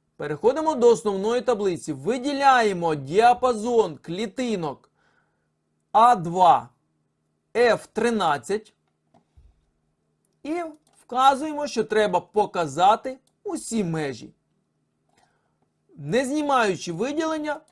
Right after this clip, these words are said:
збільшуємо, е, шрифт до дванадцяти.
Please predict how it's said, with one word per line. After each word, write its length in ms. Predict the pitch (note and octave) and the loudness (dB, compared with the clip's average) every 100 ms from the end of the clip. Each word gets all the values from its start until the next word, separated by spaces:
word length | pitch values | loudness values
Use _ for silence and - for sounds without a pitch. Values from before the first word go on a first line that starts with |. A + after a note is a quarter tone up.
| _ | _
збільшуємо, 960 | D#3 E3 B3+ A#3 - G#3 F#3 E3 C#3+ - _ _ _ _ _ _ _ _ | -16 -8 -6 -6 -4 -2 -2 -4 -6 -10 _ _ _ _ _ _ _ _
е, 120 | D3+ | -20
шрифт 580 | C3+ F#3 C4 E4+ - _ _ _ _ _ | -12 -8 -4 -6 -8 _ _ _ _ _
до 220 | C#3+ C#3+ A3 | -2 4 4
дванадцяти. 760 | G3+ A3+ G3 D3+ - - - | 4 0 -2 -4 -6 -18 -20